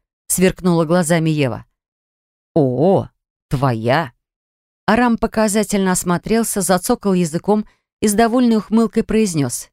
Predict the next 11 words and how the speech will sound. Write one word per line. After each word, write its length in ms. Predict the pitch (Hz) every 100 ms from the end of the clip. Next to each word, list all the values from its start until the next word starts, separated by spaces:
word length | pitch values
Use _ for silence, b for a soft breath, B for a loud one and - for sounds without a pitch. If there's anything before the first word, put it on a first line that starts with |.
| _ _ _ _ _
«Тогда 380 | 151 143 120 135
все 180 | - 127
проще, 540 | 131 143 147 - 156 _ _ _ _
учитывая 500 | 156 - 156 151 139
свежий 380 | 131 143 131 147
ремонт, 340 | 143 156 170
торговое 380 | - 143 147 147
оборудование 640 | 139 147 156 147 143 147
и 40 | 143
обилие 280 | 135 143 135
товара». 480 | 135 139 190 107